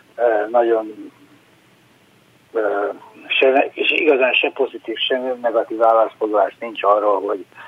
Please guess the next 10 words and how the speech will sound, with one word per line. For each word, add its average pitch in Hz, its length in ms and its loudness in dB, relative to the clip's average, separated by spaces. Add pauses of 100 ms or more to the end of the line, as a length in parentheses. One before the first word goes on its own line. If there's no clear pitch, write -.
(240)
hogy, 101 280 -2
hogy 104 520 -2
mi 117 100 -2
ezeknek 107 460 0
a 110 80 0
hatása. 165 600 2
Vizsgálják 104 800 -4 (280)
ezeket 104 380 -4
a 90 60 -6
hatásokat, 143 840 2